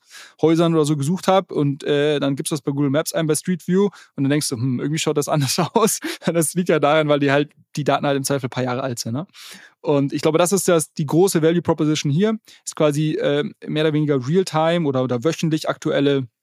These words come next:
ähm, ähm, Daten zu haben von, von Straßen, von Umgebungen und so weiter. Das heißt, du fährst damit durch die Gegend und bekommst im Gegenzug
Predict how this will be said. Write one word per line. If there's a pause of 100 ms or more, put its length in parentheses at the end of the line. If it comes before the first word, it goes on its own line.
(640)
ähm,
ähm,
Daten
zu
haben
von, (140)
von
Straßen,
von
Umgebungen
und
so
weiter. (340)
Das
heißt,
du
fährst
damit
durch
die
Gegend (600)
und
bekommst
im
Gegenzug